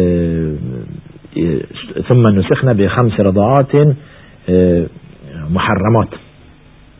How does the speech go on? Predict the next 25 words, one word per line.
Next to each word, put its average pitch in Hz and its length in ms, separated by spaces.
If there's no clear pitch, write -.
اگر 156 220
که 139 220
در، 101 460
در 101 180
مذهب 104 360
شافعی 113 380
چنین 139 260
است، 92 180
اگر 98 160
که 95 160
پنج 139 440
بار 104 280
به 90 140
آن 107 220
شیر 101 200
داده 95 680
است 143 540
و 82 160
پنج 123 440
بار 113 280
به 95 80
رغبت 98 380
خودش 127 320
آن 92 240
عرض 90 160